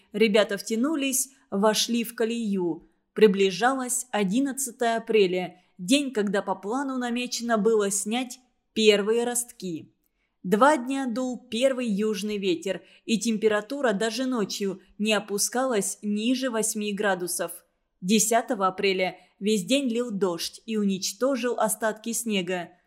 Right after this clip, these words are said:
Теперь его можно было увидеть только притаившимся в канавах на северной стороне построек да кое-где в лесу.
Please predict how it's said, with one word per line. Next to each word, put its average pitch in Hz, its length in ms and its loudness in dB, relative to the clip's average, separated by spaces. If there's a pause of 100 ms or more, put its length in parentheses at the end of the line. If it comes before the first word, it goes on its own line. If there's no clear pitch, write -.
(320)
Теперь 277 340 4
его 302 220 0
можно 285 400 -4
было 254 240 0
увидеть 254 480 -4
только 262 280 0
притаившимся 247 920 -2
в 247 100 -8
канавах 240 640 -2
на 208 160 -2
северной 214 540 -2
стороне 208 440 -2
построек 269 760 -2
да 202 160 0
кое-где 220 580 0
в 208 40 -2
лесу. 196 640 -4